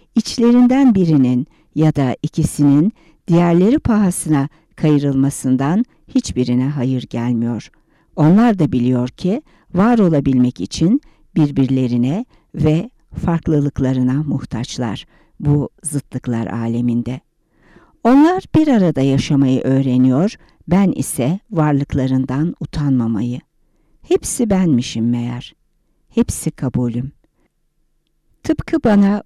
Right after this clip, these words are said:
bu hakikati öğreten Lord Potton'un da kabulüm olduğu gibi. Son söz. Peki ya erkekler? Lord Potton her ne kadar yeni anne olan kadınlara dadanmayı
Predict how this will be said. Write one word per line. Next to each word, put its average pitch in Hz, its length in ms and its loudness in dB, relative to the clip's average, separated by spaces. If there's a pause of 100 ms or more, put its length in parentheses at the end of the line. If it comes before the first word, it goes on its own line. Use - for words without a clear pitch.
bu 214 260 2
hakikati 160 580 -4
öğreten 143 640 -2 (380)
Lord 190 260 2 (100)
Potton'un 180 540 2
da 147 200 -4 (320)
kabulüm 147 560 0
olduğu 123 440 -6
gibi. 107 360 -8 (1400)
Son 262 320 2
söz. - 520 -6 (640)
Peki - 280 0
ya 247 300 4
erkekler? 143 880 -4 (800)
Lord 277 280 4
Potton 339 460 -2 (240)
her 285 300 2
ne 381 80 0
kadar 147 500 -2 (260)
yeni 202 300 4
anne 175 280 4
olan 156 320 2
kadınlara 139 640 0
dadanmayı 135 720 0